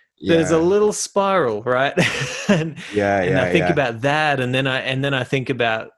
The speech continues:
Speaker 1: um, the Disney movie Hercules, how his ears are spirals in the movie, and I'm
Speaker 2: Sure.
Speaker 1: like, "Oh, Disney got it, obviously."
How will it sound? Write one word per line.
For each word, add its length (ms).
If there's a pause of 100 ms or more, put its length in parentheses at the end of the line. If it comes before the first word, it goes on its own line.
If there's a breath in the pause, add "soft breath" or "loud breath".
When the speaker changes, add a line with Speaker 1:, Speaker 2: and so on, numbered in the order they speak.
Speaker 1:
um, 560
the 80
Disney 360
movie 420
Hercules, 720
how 300 (260 loud breath)
his 260
ears 480
are 140
spirals 840 (320 loud breath)
in 140
the 60
movie, 400
and 100
I'm 100
Speaker 2:
Sure. 20
Speaker 1:
like, 280
"Oh, 180
Disney 380
got 220
it, 140
obviously." 580